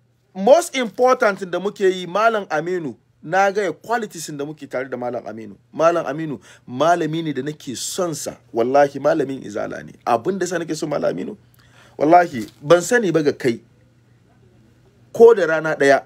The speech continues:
Malam Aminu bai taba kafurta, ban taba jin ya kafurta wani ba. Ban taba ji ba. Ko ban taba jin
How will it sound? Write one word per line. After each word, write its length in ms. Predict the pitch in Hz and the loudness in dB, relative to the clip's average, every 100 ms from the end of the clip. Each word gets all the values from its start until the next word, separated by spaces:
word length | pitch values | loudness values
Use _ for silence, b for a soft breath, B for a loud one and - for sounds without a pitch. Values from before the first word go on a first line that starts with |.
| _ _ | _ _
Malam 280 | 165 190 190 | -4 0 0
Aminu 200 | 185 180 | 0 0
bai 100 | 175 | 0
taba 180 | 180 214 | -2 -6
kafurta, 600 | 170 151 151 120 135 120 - - | -4 -4 -4 -6 -2 -2 -6 -2
ban 140 | 156 | -2
taba 180 | 165 240 | 2 2
jin 160 | 165 165 | 2 0
ya 120 | 151 | 0
kafurta 420 | 151 151 - - | 0 -8 -10 -10
wani 160 | 98 85 | -10 -10
ba. 80 | 76 _ _ _ _ _ _ _ _ _ _ _ _ _ _ _ | -16 _ _ _ _ _ _ _ _ _ _ _ _ _ _ _
Ban 160 | 160 156 | 4 4
taba 240 | - 185 | 6 4
ji 160 | 139 123 | 4 2
ba. 120 | 101 - B B B | -6 -8 B B B
Ko 120 | - 196 | 2 6
ban 160 | 196 | 4
taba 220 | 190 262 | 4 4
jin 360 | 214 208 165 98 | 4 2 -2 -6